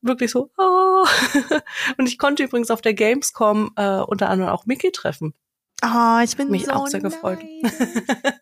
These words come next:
Speaker 2: Oh, ich wär,
Speaker 1: Es,
Speaker 2: ich, ich,
Speaker 1: es
Speaker 2: ich
Speaker 1: war
Speaker 2: muss
Speaker 1: nur kurz, aber es war schön. <laughs>
Speaker 2: Ja,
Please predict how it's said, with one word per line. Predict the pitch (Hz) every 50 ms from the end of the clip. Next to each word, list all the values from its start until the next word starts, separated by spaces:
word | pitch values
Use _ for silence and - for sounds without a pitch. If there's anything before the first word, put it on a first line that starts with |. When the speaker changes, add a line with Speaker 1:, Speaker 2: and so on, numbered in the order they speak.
| 269 254 - - -
Speaker 2:
Oh, | 190 196 202 202
ich | 196 - - -
wär, | 208
Speaker 1:
Es, | 220 - - - - - - - - - - - _ _ _ _ _ _ _ _ _
Speaker 2:
ich, | - - - - - -
ich, | - 240
Speaker 1:
es | - 233 -
Speaker 2:
ich | - - 254 240 214
Speaker 1:
war | 214 240 262 285
Speaker 2:
muss | 311 330
Speaker 1:
nur | 320 -
kurz, | - 277 233 175 - - - - - - _ _ _ -
aber | - - 233 254 254 262 254 254 254 262
es | 254 -
war | - 262 247
schön. | - - 214 185 170 170 196 - 269 240 - - 269
<laughs> | - - 269 214 - -
Speaker 2:
Ja, | 277 320 359